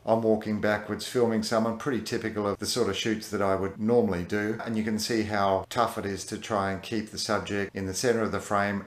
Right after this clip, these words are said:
and the image nice and stable. On the right, you can see it's been stabilized using Gyroflow. This is a bit of software that's available on GitHub,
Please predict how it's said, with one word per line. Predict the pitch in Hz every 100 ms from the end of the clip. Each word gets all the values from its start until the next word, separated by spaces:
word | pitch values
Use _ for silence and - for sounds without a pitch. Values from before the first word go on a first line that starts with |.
| -
and | 104 101 104 101
the | 101
image | 101 101 -
nice | 101 92 95
and |
stable. | 92 - 101 98 92 - - -
On | 113
the | 107
right, | 101 101 120 127
you |
can | 107 101
see | -
it's | 107 -
been | 98
stabilized | 92 - 117 107 98 92 87 87
using | 120 127 110
Gyroflow. | 104 104 104 95 - 95 87 82 - - 147
This | 127
is | 135
a | 110
bit | 117 107
of |
software | 107 127 110 123 113
that's | 110 92
available | 104 101 104 101 98 98
on | 92 87
GitHub, | 110 123 117 117 131